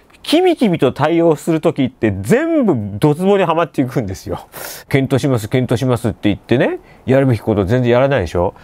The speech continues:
で、検討せずにやると必ずドツボにはまるんですよ。いきなり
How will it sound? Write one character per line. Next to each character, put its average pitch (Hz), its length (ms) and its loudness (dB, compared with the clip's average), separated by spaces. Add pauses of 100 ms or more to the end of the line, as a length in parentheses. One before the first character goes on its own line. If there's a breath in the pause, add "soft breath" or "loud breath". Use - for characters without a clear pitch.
(120)
で、 127 120 2
検 247 280 0
討 262 100 4
せ 294 120 2
ず 233 100 0
に 143 80 2
や 123 120 4
る 120 80 -2
と 110 280 0
必 170 200 0 (180)
ず 160 160 0
ド 147 140 2
ツ 185 100 -6
ボ 247 140 2
に 311 80 -2
は 147 120 0
ま 285 140 0
る 269 100 -2
ん 127 60 -4
で 104 60 -4
す - 80 -14
よ。 92 100 -6 (300 loud breath)
い 127 100 4
き 175 80 2
な 254 80 4
り 220 100 0